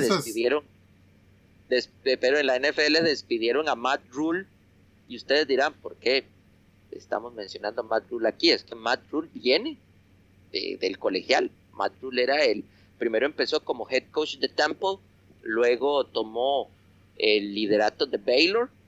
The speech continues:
Speaker 2: que fue cuando levantó el programa, que ahorita lo, gracias a Dios lo han sabido mantener, y luego se fue para los, los Panthers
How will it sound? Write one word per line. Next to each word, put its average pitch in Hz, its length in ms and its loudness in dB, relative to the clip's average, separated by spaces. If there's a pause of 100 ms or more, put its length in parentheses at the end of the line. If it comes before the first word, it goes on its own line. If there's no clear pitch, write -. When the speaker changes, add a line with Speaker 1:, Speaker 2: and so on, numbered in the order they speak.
(380)
Speaker 2:
que 104 140 -4
fue - 180 -4
cuando 147 260 -4
levantó 101 440 -2
el - 60 -6
programa, 113 540 -4 (260)
que 95 200 -8
ahorita 101 400 -2
lo, 113 280 -4
gracias - 500 -6
a 85 60 -6
Dios 113 220 -2
lo 110 140 -8
han 92 140 -20
sabido 107 340 -2
mantener, 117 640 -2 (920)
y 104 680 2
luego 107 260 0
se - 160 -8
fue 107 140 -6
para 113 260 -2
los, 92 440 -12
los 95 240 -16
Panthers - 680 -6